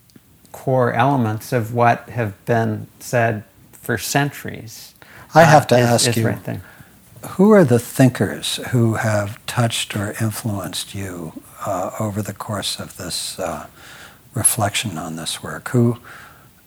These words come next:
Speaker 2: who are the, uh, philosophers or literary figures or whoever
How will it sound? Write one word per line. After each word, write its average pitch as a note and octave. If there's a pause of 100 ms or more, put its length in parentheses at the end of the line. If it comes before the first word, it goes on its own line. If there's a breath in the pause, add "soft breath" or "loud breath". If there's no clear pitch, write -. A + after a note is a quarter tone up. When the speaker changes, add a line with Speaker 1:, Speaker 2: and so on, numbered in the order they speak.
(100)
Speaker 2:
who C3
are B2
the, G2 (120)
uh, F2 (840)
philosophers A2
or F#2 (500)
literary A#2
figures A2
or G2+
whoever A2